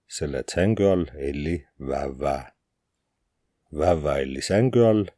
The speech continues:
ja uudsõ. Tä uudsõ tuud, et Jaan uma jala üle sängü veere põrmandu pääle sirutanu. Vävväl oll sääne plaan, et nii ku tä Jaani jalgu näge, nii kahmas kunsast hamsti ummi suuri lõuguga kinni.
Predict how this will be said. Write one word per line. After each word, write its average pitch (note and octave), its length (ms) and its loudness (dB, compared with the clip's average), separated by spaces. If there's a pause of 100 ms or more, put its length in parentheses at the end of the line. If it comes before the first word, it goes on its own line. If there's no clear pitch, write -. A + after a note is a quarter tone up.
(120)
ja F#2+ 140 2
uudsõ. D#2+ 640 -6 (680)
Tä D#2 120 -2
uudsõ D#2 400 -4
tuud, G#2+ 420 2 (460)
et - 180 -10
Jaan G2+ 340 6
uma D2 320 -4
jala G2+ 420 4
üle C#2+ 220 -2
sängü E2 400 0
veere D#2+ 280 0
põrmandu D#2 460 -2
pääle D#2 240 0
sirutanu. B1+ 640 -8 (1080)
Vävväl D#2+ 440 4
oll C2+ 80 -2
sääne D2+ 340 0
plaan, G2 400 2 (260)
et - 180 -8
nii F#2+ 180 2
ku D#2+ 100 -4
tä D2 120 -2
Jaani E2 340 2
jalgu D#2+ 320 -2
näge, A2 380 0 (200)
nii D2+ 160 -4
kahmas - 420 -2
kunsast - 580 0 (200)
hamsti F#2 640 0 (240)
ummi D2+ 260 -4
suuri A#2 500 4
lõuguga D#2+ 640 -2
kinni. C#2 380 -8